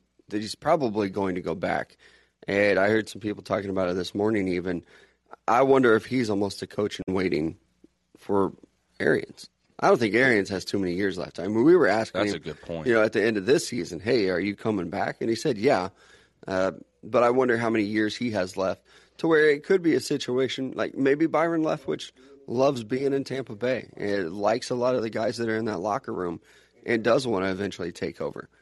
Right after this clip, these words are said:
Speaker 1: Maybe that played a part into him not taking that Jacksonville job. I don't know. I, I think it's a very good possibility. I do think that the main sticking point probably was,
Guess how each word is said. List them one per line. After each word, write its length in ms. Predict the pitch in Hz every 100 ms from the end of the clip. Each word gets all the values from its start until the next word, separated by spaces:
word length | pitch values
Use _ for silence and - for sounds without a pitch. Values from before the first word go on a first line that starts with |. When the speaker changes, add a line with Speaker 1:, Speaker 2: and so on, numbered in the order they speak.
| _ -
Speaker 1:
Maybe 260 | 117 135
that 260 | 113 113 -
played 200 | 107 95
a 60 |
part 280 | 90 95 92
into 380 | 90 92 95 92
him 260 | 90 98 98
not 240 | 98 -
taking 320 | - 95 101
that 160 | 85 67
Jacksonville 680 | 104 104 - 78 90 76 _ _ _ _ _ _ -
job. 300 | 98 78 - _ _ _ -
I 160 | 113 120
don't 120 | 110
know. 180 | 135 -
I, 100 | 92
I 240 | 101 104 101
think 160 | 104
it's 100 | 101
a 40 | 95
very 260 | 101 107
good 180 | 98 104
possibility. 640 | - 95 - 98 107 92 82 _ - _ _ -
I 120 | 113
do 200 | 120 139
think 240 | 117 101 _ _ _ _
that 140 | - 104
the 100 | 113
main 300 | 120 123 117
sticking 400 | - 113 - 104
point 260 | 107 95
probably 520 | 110 101 95 90 92
was, 440 | 92 98 90 78